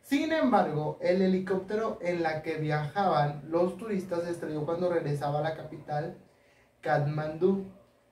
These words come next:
De acuerdo con la B B C, la familia había viajado desde la capital de la India,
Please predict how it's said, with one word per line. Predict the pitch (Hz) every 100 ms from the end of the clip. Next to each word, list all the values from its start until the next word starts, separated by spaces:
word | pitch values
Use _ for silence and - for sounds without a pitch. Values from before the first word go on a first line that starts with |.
| -
De | 160 180
acuerdo | 185 185 226 208 170 135
con | 143
la | 143 139
B | 143 185
B | 202 240
C, | - 233 - -
la | 156 160 156
familia | 156 160 180 160 151
había | 143 147 147
viajado | 151 170 170 190 165 160 156
desde | 151 143
la | 147 143
capital | 143 139 147 143 151 151 151
de | 170 170
la | 180 185
India, | 190 165 143 143 139 139